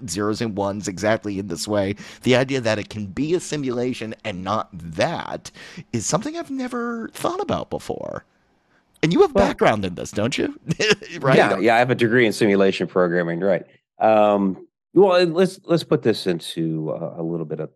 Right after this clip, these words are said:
Speaker 2: context here. Okay, so, you know, we a lot of people right now believe it's a, uh, it's a computer simulation because that is the height of our technology right now. And then, of course, we had, you know, the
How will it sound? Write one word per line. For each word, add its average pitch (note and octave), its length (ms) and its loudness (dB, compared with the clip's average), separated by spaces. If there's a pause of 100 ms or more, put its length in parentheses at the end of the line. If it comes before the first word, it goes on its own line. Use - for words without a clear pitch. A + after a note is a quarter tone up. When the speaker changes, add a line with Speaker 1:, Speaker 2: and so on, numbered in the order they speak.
(160)
Speaker 2:
context - 460 -14
here. C#2+ 280 -8
Okay, - 220 -12
so, F#2 520 4
you F2+ 80 -4
know, F2 100 0
we C3 420 4 (440)
a F2+ 100 -6
lot C#3 180 2
of C3+ 60 -6
people A2 400 0
right F#2+ 260 0
now E2+ 220 -2
believe D#2+ 420 -6
it's - 340 -10
a, D#2+ 400 -6
uh, C#2 200 -6
it's - 180 -12
a - 40 -6
computer - 400 -10
simulation - 480 -20
because F2 220 -10
that F#3 220 0
is D3+ 140 0
the A#2+ 100 2
height B2 280 0
of G2+ 100 -4
our F#2+ 140 2
technology D#2+ 640 -6
right D2+ 200 -8
now. D#2+ 260 -10 (400)
And F#2 280 2
then, F#2+ 100 4
of F#2 100 -2
course, F#2 260 0
we F2 160 -2
had, E2 360 -4
you E2 100 -12
know, D#2 100 -12
the D2+ 160 -12